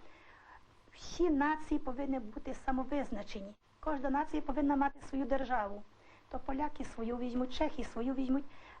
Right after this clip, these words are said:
а нас не буде кому. І пішли в ті С С, щоб боронити, щоб коли прийде час, щоб свою землю оборонити від ворогів, не щоб йти кудись.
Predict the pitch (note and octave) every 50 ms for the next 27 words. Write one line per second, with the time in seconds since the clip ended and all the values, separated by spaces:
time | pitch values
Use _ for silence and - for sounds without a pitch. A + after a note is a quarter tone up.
0 | - - - C#4+ C#4+ C4+ C#4+ D4 C#4+ - D4 D4 C4+ D#4 D#4 D#4 D4 - - D4
1 | C#4+ D4 D4 C#4+ - - - - - - - - - - C#4+ C#4+ - D4 - -
2 | - C#4+ E4 E4 D#4 - - - G#3 - - - F3+ - - - D4+ D4+ D#4 D4
3 | - - B3 A#3+ - - C#4 C4+ A#3 A#3 C#4 C#4+ C#4+ D4 D4 D4+ D#4 C#4+ - -
4 | C#4+ - - C#4+ D4 D#4 D#4 - D4 D4 C4 D4+ D4 D4 - D#4 - - - -
5 | D4 - - - - - - - D4 C#4 C#4+ C#4 A#3+ A#3 C4+ E4 F4+ F4+ E4 C4+
6 | A#3 A3+ A3 - - - A3 C#4+ D4 D#4 D#4 D#4 - D#4 C4+ D4 - - - D4+
7 | D4+ D4 B3 C4+ D4 A3+ G3 - - - - - - C#4 D#4 F#4 F4+ - C#4+ A3
8 | - - - - - - G#3+ F#3 G#3 G#3+ - - -